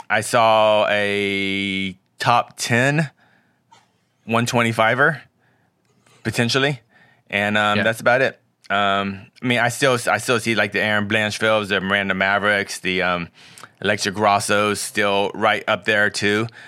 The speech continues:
Speaker 1: But there's nothing that I saw tonight where I could think, "Oh, man, and that's, she is the person that's gonna take down Valentina."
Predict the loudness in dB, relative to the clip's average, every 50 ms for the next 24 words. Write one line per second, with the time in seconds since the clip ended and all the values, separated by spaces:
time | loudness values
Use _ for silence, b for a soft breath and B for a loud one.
0 | B B B 0 0 2 2 0 -2 -4 -4 -2 0 -2 -2 -2 -2 -4 -4 -6
1 | -8 -6 -2 -2 0 0 0 0 0 -2 -2 -2 -2 -2 -2 -2 -2 0 0 0
2 | 0 0 -2 -4 -6 -4 -2 0 2 2 2 0 -4 -10 -20 -20 -20 -20 -20 -20
3 | -12 -6 -2 0 0 0 0 0 -2 -2 -2 -4 -4 -2 -2 0 0 -2 -4 -8
4 | -12 -12 -12 -16 -16 -12 -8 -6 -6 -2 0 0 2 2 0 0 0 0 0 0
5 | 0 -2 -6 -8 -12 -12 -10 -6 -4 -4 -4 -4 -6 -6 -4 -4 -6 -6 -4 -4
6 | -4 -2 -4 -6 -6 -4 -6 -4 -2 -2 -2 0 0 0 -2 -4 -4 -6 -8 -8